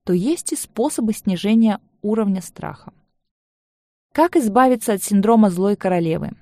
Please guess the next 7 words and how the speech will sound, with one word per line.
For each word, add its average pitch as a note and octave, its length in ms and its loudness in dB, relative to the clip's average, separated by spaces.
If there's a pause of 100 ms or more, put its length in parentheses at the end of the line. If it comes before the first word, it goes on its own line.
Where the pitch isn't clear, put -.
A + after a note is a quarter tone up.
(640)
Какие-то A3+ 580 0
из F#3 260 -4
этих F3+ 280 0
способов E3 760 -4
мне F3 260 0
сильно F3+ 400 0
помогают, F3+ 640 -2